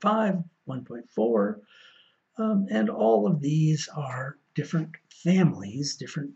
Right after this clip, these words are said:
cousins of the same drug, the same sodium channel, slightly different variations. Now, it may be that there's a different protein being produced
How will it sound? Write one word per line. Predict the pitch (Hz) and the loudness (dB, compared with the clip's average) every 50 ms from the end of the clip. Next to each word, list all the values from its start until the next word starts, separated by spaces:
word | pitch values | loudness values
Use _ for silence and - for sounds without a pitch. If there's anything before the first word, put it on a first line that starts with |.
| _ - | _ -8
cousins | - - 151 147 131 120 120 113 120 143 156 147 156 | -4 0 0 0 0 -2 -6 -6 -2 -2 0 0 -2
of | 127 127 127 123 - | -6 -8 -12 -14 -12
the | 117 127 123 | -12 -10 -8
same | - - - 127 120 120 123 123 131 131 131 123 | -8 -8 -8 -8 -10 -10 -10 -8 -8 -8 -8 -6
drug, | - 185 247 - - - - _ _ _ - | 0 0 2 0 0 -4 -10 _ _ _ -16
the | 139 | -14
same | 131 - 143 139 143 131 131 139 - - | -10 -8 -6 -6 -6 -6 -8 -10 -12 -14
sodium | - - - 185 170 - - - | -10 -2 0 0 0 0 -4 -8
channel, | - - 262 - - _ _ _ _ - - _ | -12 -14 -16 -16 -18 _ _ _ _ -20 -20 _
slightly | - - 151 - - 165 202 | -12 -10 -8 -4 0 2 2
different | 180 165 151 - 165 - - 165 | 4 2 2 0 -4 -4 -2 0
variations. | 156 151 151 151 143 131 - - - _ - - - _ _ _ _ _ - _ _ _ _ - | 0 0 0 -2 -4 -4 -8 -10 -12 _ -20 -20 -20 _ _ _ _ _ -20 _ _ _ _ 0
Now, | - 165 139 - - - _ _ _ _ _ _ _ _ _ _ _ - _ _ _ _ _ _ _ _ 175 175 _ _ _ _ _ _ _ _ _ _ _ _ _ _ _ _ _ _ _ _ _ _ _ _ _ _ _ _ _ _ _ _ _ _ - - - _ _ _ _ _ _ _ _ _ _ _ _ _ _ _ | 0 0 0 0 -6 -14 _ _ _ _ _ _ _ _ _ _ _ -20 _ _ _ _ _ _ _ _ -20 -20 _ _ _ _ _ _ _ _ _ _ _ _ _ _ _ _ _ _ _ _ _ _ _ _ _ _ _ _ _ _ _ _ _ _ -12 -12 -12 _ _ _ _ _ _ _ _ _ _ _ _ _ _ _
it | - 196 - - - | -2 -2 -2 0 0
may | 180 160 151 143 151 | 0 0 0 0 -2
be | 156 202 277 254 214 - - - - - _ _ _ - - _ - | -2 0 2 2 2 0 -2 -6 -12 -18 _ _ _ -20 -12 _ -4
that | 175 - 127 131 - - _ _ - | -2 -2 -2 -4 -6 -8 _ _ -6
there's | 151 147 139 135 127 123 - | -4 -4 -4 -4 -8 -10 -10
a | 143 135 127 127 123 127 | -10 -10 -10 -10 -10 -6
different | 131 151 156 - - 196 170 175 - - _ _ _ - | -6 -6 -6 -2 0 2 2 2 -2 -8 _ _ _ -6
protein | - 226 269 294 - - - - 107 98 98 - 123 135 | 0 0 0 0 0 -6 -8 -10 -10 -10 -12 -12 -12 -12
being | 131 143 127 120 117 117 | -10 -10 -10 -10 -12 -12
produced | - - - - 170 - - - - - - - | -12 -12 -10 -10 -10 -12 -12 -14 -14 -14 -14 -18